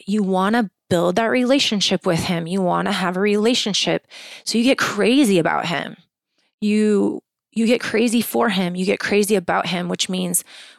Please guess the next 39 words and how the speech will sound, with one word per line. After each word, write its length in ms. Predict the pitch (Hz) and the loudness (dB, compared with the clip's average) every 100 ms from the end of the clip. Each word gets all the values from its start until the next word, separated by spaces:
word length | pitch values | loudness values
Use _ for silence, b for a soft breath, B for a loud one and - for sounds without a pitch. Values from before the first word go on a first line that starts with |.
| - | -2
we 120 | 208 | 0
wanna 380 | 180 196 214 240 | 2 2 2 0
dig 260 | 185 180 | 0 -4
deeper. 340 | - 185 180 185 | -4 -4 -4 -2
We 160 | 190 | 0
wanna 340 | 196 175 180 220 | 0 0 0 0
know 180 | 185 175 | 0 -2
more 220 | 175 180 | -2 -2
about 300 | 175 170 - | 0 -2 -2
him, 360 | - 208 254 269 B B - | -2 -2 -2 -4 B B -6
and 120 | 233 | 0
we 140 | 233 226 | 2 2
wanna 360 | 196 208 302 | 2 2 2
spread 280 | - 180 165 | 0 0 0
his 200 | 165 165 | 2 0
good 220 | - 165 | 0 -2
word 400 | 160 160 170 175 b b b _ | 0 2 0 -2 b b b _
to 320 | - - 202 | -4 0 0
other 240 | - 185 175 | 2 0 0
people. 640 | - 226 - 156 - 175 _ _ _ _ _ - | 0 -2 0 0 -2 -8 _ _ _ _ _ -4
Um, 280 | 190 190 180 | -4 -4 -2
'cause 240 | 202 190 | -2 0
that 220 | 185 196 | 0 2
is 160 | 214 220 | 2 2
our 80 | 190 | 2
Great 200 | 180 - | 0 -2
Commission. 340 | 180 175 196 | -2 -2 -2
Like 180 | 180 - | -4 -4
Matt 220 | 185 - | -4 -2
said, 300 | - 190 175 | -2 -2 -2
we 240 | 190 190 | -2 -2
aren't 260 | - 190 214 - _ _ _ | 0 -2 -2 -8 _ _ _
supposed 400 | - 208 240 - | -4 0 2 0
to 400 | - 185 175 170 - | -2 0 0 -2 -2
leave 240 | 202 185 | -2 0
people 320 | - 226 185 | 0 0 0
here 420 | 160 - 175 175 170 | -2 -2 -2 -2 -2
behind, 420 | 175 147 175 | -4 -2 -2
our, 60 | 165 | -2